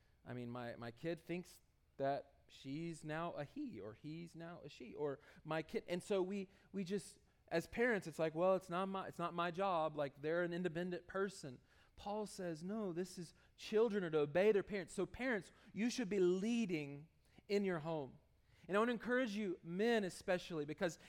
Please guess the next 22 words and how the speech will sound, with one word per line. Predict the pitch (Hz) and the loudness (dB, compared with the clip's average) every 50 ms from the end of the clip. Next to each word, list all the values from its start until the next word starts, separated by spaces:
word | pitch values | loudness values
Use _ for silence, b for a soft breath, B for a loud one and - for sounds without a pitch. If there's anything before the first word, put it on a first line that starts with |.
| B B | B B
here's | - 247 262 277 214 226 | 0 0 2 2 2 2
what | 226 185 - - | 2 2 2 2
oftentimes | - 185 214 226 220 214 196 196 202 196 185 160 | 4 6 6 6 6 2 -2 -2 -2 -2 -2 -4
we | 180 190 | -6 -6
do | 160 165 196 202 196 - | -4 -2 0 2 2 2
as | 165 160 156 | 0 -2 -2
men. | 156 170 180 170 135 - B B B B - | -2 0 0 0 0 -2 B B B B 2
I | 165 202 | 2 2
can | 196 214 | 4 2
find | 185 - 202 202 | -2 -2 -2 0
myself | 196 196 190 - 202 165 | 0 -2 -2 -2 -4 -4
so | - - - 208 - | -2 0 0 0 0
easily | 214 208 175 196 175 | 0 -2 -2 -2 0
doing | 185 180 175 | 0 0 0
this, | 160 139 - B B B | -2 -4 -8 B B B
is | 175 175 | -4 -2
kinda | - - 220 202 | 0 0 0 0
defer | 175 156 147 - - - 190 175 175 190 202 208 196 | 0 0 -4 -6 -4 0 4 4 6 8 6 6 6
that | 170 202 202 208 220 214 - - - - | 6 6 6 8 6 6 2 -2 -10 -8
to | 190 175 | -6 -6
the | 170 | -4
mom. | 160 156 160 156 147 135 127 117 | -2 -2 0 0 0 -2 -4 -6